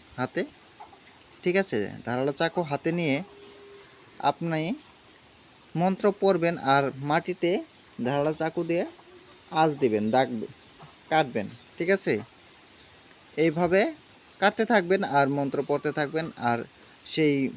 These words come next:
যার কাটবেন তার গায়ে ফু দিবেন, এই মন্ত্রগুলো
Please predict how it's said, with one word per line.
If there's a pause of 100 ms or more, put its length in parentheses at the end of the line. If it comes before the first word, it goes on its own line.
(280)
যার
কাটবেন (680)
তার
গায়ে (240)
ফু
দিবেন,
এই
মন্ত্রগুলো